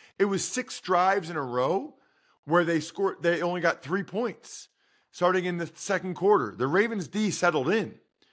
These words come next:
but the Ravens offense couldn't do it. They throw a bomb to Zay Flowers.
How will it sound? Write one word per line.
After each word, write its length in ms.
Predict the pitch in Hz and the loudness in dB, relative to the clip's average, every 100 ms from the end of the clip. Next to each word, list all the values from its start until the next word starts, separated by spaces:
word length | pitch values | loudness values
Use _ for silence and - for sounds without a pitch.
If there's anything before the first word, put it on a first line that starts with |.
| _ _ _ _ _ - | _ _ _ _ _ -8
but 100 | 127 | -4
the 80 | 131 | 2
Ravens 320 | 156 170 135 | 2 2 0
offense 640 | 151 165 165 147 135 - _ _ _ _ _ | 0 0 -2 -4 -6 -16 _ _ _ _ _
couldn't 240 | - 185 180 | 0 2 2
do 160 | 240 | 0
it. 180 | 302 - _ _ _ _ _ _ _ - | -2 -10 _ _ _ _ _ _ _ -2
They 120 | 160 | -2
throw 280 | 160 220 240 | 0 2 2
a 40 | |
bomb 520 | - 156 175 220 226 | 2 0 2 0 -4
to 80 | 196 | -6
Zay 240 | 147 180 175 | -4 -2 -2
Flowers. 600 | - 170 160 131 110 | 0 2 2 0 -4